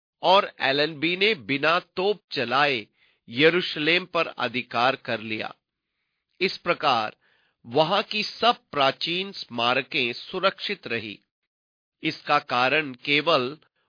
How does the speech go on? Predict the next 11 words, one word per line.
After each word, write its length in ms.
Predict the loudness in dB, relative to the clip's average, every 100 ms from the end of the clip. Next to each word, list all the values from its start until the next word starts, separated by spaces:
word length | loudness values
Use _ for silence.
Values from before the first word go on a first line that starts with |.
| _
उन 300 | 0 0 0
सर्वेक्षण 1040 | -12 -2 0 0 0 -2 -2 -4 -4 -4 -12 -8
हवाई 420 | -4 0 0 -2
जहाजों 640 | -4 -2 0 0 -2 -8
का 300 | -4 -4 -4 _ _ _ _ _
यरूशलेम 800 | -4 2 4 4 -2 -4 -2 -2
के 200 | -2 -4
ऊपर 400 | -4 -6 -6 -6
से 240 | -6 -8 -8
उड़ना 480 | -8 -10 -4 -2 -2
था। 260 | -4 -14